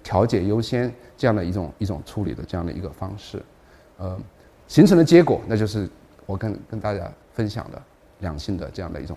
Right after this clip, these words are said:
不平等。我开始听到法官说这种基本的规律“买一送一”，第一次通通判不离的时候，只是学术上的一个兴趣。我觉得从法律社会学的研究来讲，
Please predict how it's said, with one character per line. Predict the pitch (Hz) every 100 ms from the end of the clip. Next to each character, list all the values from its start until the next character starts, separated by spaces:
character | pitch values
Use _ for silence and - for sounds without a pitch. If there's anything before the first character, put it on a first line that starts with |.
| -
不 | 101
平 | - - -
等。 | - - _ _ - - -
我 | 117 113
开 | 113 170
始 | 165 127 104 - - _ _ _ -
听 | 143
到 | 143
法 | 123 107
官 | 117 113
说 | 120 113 110 - - - -
这 | 117
种 | 98 85 - _
基 | 131
本 | 117
的 | 95
规 | 95 110
律 | 110 107 92 -
“买 | 95 95
一 | 107
送 | - 113
一”， | 110 110 104 110
第 | 120
一 | 113
次 | 113 101
通 | 123
通 | 120
判 | 113 113
不 | 104
离 | 101 92
的 |
时 | 92 98
候， | 101 95 - - -
只 | - 120
是 | 117
学 | 101 104
术 | 143
上 | 127 107
的 | 90
一 |
个 | 92 85
兴 | 101 95
趣。 | - 90 -
我 | 98
觉 | 107
得 | 110 113 107 - - - _ - -
从 | 110 117
法 | 107
律 | 120
社 | 165
会 | 135
学 | 110 107
的 | 107
研 | 92
究 | 104 147
来 | 98
讲， | 98 85